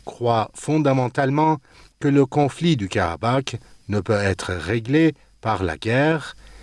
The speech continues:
et a qualifié le conflit militaire entre les deux pays voisins de l'Azerbaïdjan et de l'Arménie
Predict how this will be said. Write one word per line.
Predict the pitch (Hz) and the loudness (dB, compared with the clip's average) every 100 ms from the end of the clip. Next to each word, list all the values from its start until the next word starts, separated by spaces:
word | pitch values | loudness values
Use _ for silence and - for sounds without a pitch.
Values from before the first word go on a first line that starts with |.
| - - | -20 -14
et | - 120 | -4 -2
a | 113 | -2
qualifié | - 131 135 - 170 180 | -2 0 0 0 2 4
le | 160 | 4
conflit | 131 139 131 147 143 | 2 0 2 0 4
militaire | 135 123 - 135 131 110 - | 2 2 0 2 2 0 -6
entre | 117 117 - 104 | 0 0 0 0
les | 95 | 0
deux | 95 | 0
pays | 90 104 95 | 0 2 0
voisins | 85 98 117 110 160 156 - - - - - | -2 -4 -4 0 0 0 -2 -16 -20 -20 -12
de | 110 113 | 0 2
l'Azerbaïdjan | 131 156 147 123 127 117 110 87 - - - _ | 2 0 0 0 0 0 0 0 -6 -16 -20 _
et | 120 113 | -2 2
de | 101 | 2
l'Arménie | 90 87 98 113 147 151 | 0 -2 0 4 4 4